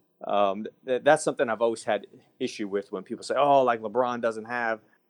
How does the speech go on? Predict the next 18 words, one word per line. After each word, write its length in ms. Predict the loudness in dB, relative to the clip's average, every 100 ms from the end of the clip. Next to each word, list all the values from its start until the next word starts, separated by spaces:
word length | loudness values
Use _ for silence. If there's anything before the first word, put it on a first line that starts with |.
| _ -10
that 180 | -10
killer 320 | -4 -2 0 -2
instinct." 460 | -4 -6 -6 -6 _ _ -8
Uh, 240 | -2 -2 -2
may-, 340 | -2 2 4
maybe 220 | 4 2 2
not 240 | 0 0
in 80 | -4
the 60 |
beginning 400 | -6 0 0 0
of 80 | -6
the 40 | -4
year 240 | -4 -4
b-, 120 | -6 -14
or 300 | -2 -2 -2 -8
career, 400 | -6 -4 -2 -2
but 280 | 0 -2 -2 _ _ _ _
nowadays 840 | -2 0 2 2 0 0 -4 -12